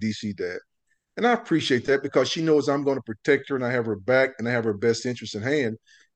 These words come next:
And at the same time, though, I hold the women as accountable as the men. You're here to win. We're gonna do the things that it takes to win. We're not gonna cut any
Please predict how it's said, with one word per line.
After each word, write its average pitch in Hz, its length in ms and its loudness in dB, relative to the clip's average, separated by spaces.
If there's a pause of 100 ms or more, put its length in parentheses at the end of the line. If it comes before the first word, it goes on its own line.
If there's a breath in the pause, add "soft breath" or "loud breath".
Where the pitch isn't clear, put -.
(120)
And 269 80 -4
at 247 120 0
the 170 80 -2
same 151 420 2
time, 247 400 0
though, 113 280 0 (1400)
I 120 140 -2
hold 147 300 4
the 127 40 0
women 151 320 0
as 117 200 -2
accountable 120 500 0
as 107 140 2
the 107 80 -6
men. 127 320 0 (460)
You're 107 140 -4
here 143 240 4
to 165 100 4
win. 135 400 0
We're 131 120 -2
gonna 151 180 0
do 135 160 -2
the 131 160 -4
things 123 600 -2 (480)
that 117 120 4
it 113 140 -4
takes 139 280 2
to 117 120 -4
win. 127 380 0
We're 123 100 0
not 135 200 0
gonna 117 120 -4 (120)
cut 135 140 4
any 113 140 -2